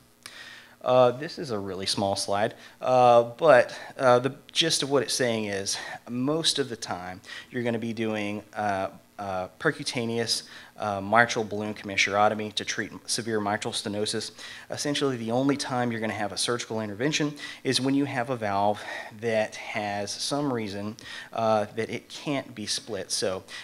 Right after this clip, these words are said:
we were talking earlier about, uh, rheumatic versus calcific mitral stenosis. Uh, calcific mitral stenosis, because you don't typically have fused commissures,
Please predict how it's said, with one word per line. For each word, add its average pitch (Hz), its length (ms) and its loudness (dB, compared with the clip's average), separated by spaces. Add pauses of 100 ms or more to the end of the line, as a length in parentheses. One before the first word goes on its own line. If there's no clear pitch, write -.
we - 60 -8
were 117 60 -4
talking 113 360 2
earlier 139 200 4
about, 110 440 2
uh, 98 200 -6
rheumatic 113 460 2
versus 110 320 -2
calcific 123 720 -6
mitral 120 260 -2
stenosis. 113 600 -4 (360)
Uh, 110 140 4
calcific - 580 -4
mitral 123 300 -2
stenosis, 107 500 -4
because 185 320 -2
you 165 80 -2
don't 143 260 -2
typically 156 360 -4
have 123 240 -4
fused 135 280 -6
commissures, 131 680 -2